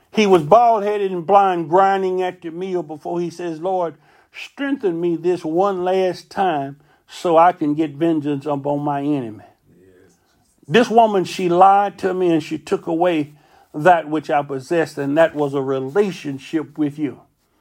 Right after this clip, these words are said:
Speaker 1: She stole the strength that I had. I entrusted into her. But see, he didn't know the word of God. That's why I say some of the people of God are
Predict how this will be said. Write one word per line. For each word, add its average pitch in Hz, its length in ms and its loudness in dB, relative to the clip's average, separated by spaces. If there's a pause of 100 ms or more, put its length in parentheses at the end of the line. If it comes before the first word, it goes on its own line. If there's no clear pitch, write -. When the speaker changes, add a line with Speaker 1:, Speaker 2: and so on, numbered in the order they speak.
(540)
Speaker 1:
She 139 220 -8
stole 247 580 2
the 214 80 0
strength 226 640 0
that 214 160 6
I 190 160 4
had. 147 320 -6 (320)
I 175 160 6
entrusted 165 840 -2
into 147 320 -6
her. 135 220 -6 (500)
But - 140 0
see, 302 300 2 (260)
he 349 180 8
didn't 269 360 2
know 240 180 4
the 202 140 6
word 214 300 6
of 180 100 -2
God. 294 200 4
That's 262 180 0
why 254 220 4
I 240 60 4
say 226 340 0 (120)
some 320 360 0
of 247 160 2
the 208 120 -8
people 262 480 -2
of 175 160 -6
God 247 360 2
are 180 140 -4